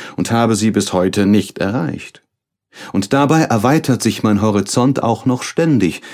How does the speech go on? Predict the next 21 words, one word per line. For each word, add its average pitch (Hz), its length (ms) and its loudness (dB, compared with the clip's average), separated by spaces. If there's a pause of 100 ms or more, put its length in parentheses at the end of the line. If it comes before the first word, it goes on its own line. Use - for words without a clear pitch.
(160)
und - 140 -2
ist 101 160 -4
mir 98 140 2
ganz 143 340 0
und 131 320 0
gar 160 260 2
nicht - 480 0
dabei 95 300 0
behilflich, 104 640 0 (400)
mein 101 320 2
persönliches 107 840 2
Universum 92 920 0
ganz - 600 -4
kennenzulernen, 76 1200 -4 (720)
provoziert 113 680 -2
mich 87 300 -4
Jay. - 440 -8 (880)
Das - 400 -8
war 71 520 -6
ironisch 78 640 -2
gemeint. - 500 -8